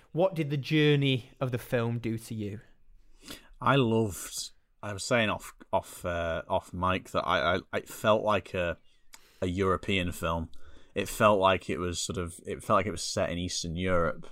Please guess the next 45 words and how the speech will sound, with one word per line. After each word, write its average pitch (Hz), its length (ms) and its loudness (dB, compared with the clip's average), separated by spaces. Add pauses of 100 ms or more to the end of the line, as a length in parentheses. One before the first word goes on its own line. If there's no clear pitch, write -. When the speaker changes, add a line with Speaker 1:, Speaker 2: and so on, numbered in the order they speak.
(160)
Speaker 2:
um, 85 400 0 (680)
but 101 120 2
it 90 40 2
was 92 80 2
actually 90 260 0
set 82 220 0
in 85 120 -2
New 87 100 -2
York 82 220 -2
City. 85 460 2
I 87 100 0
loved, 123 360 4 (160)
it 113 120 -4
was, 117 140 -6
I - 100 -8
loved, 147 300 2
it's - 140 -6
basically 156 480 -2
a 92 80 -2
pastiche. - 920 -4 (580)
There's 117 220 0
loads 127 280 8
of 120 80 2
different 107 560 2
fashions 127 580 2
from 104 140 0
different 101 320 -4
eras 110 500 2
throughout - 180 -2
the - 60 -8
sixties 92 420 -6
and 87 120 -6
seventies. 117 520 0
You've 90 100 -4
got - 100 0
that - 140 -4
soundtrack 120 680 2
running 110 260 0
all 107 180 0
the 107 60 0
way 104 140 2
through 104 280 0
it - 80 -2
as 87 120 -4
well. 104 360 4